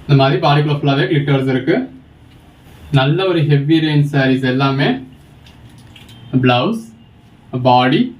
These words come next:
பல்லு. இப்ப ஃபுல் சாரியா பர்ச்சேஸ் பண்ணீங்கன்னா ஒரு தௌசண்ட் டூ ஹண்ட்ரட் ரேஞ்சுக்கு மேல வரக்கூடிய சாரி. அந்த அளவுக்கு குவாலிட்டி இருக்கு. சாரி மெட்டீரியலையும் சரி, அதுல இருக்க ஒர்க்லையும் சரி. பிளவுஸ், கான்ட்ராஸ்ட் பார்டர், பிளவுஸ்,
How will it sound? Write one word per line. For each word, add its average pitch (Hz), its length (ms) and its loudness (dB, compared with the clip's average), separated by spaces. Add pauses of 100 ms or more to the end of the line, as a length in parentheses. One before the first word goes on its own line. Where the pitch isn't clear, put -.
(1160)
பல்லு. 131 380 -2
இப்ப 226 160 -4
ஃபுல் 151 300 -6
சாரியா 165 220 0
பர்ச்சேஸ் 151 340 -4
பண்ணீங்கன்னா 156 340 2
ஒரு 170 100 0
தௌசண்ட் 160 260 -2
டூ 156 120 -2
ஹண்ட்ரட் 147 260 -2
ரேஞ்சுக்கு 160 240 -4
மேல 147 220 2
வரக்கூடிய 127 360 0
சாரி. 123 160 -4
அந்த 120 200 0
அளவுக்கு 143 300 2
குவாலிட்டி 139 400 -2
இருக்கு. 135 300 -4
சாரி 139 260 -2
மெட்டீரியலையும் 139 600 0
சரி, 143 420 -2 (220)
அதுல 147 240 2
இருக்க 143 200 0
ஒர்க்லையும் 135 500 -2
சரி. 131 520 -2 (1300)
பிளவுஸ், 123 400 -2 (580)
கான்ட்ராஸ்ட் 131 500 0
பார்டர், 131 560 0 (800)
பிளவுஸ், 127 580 -2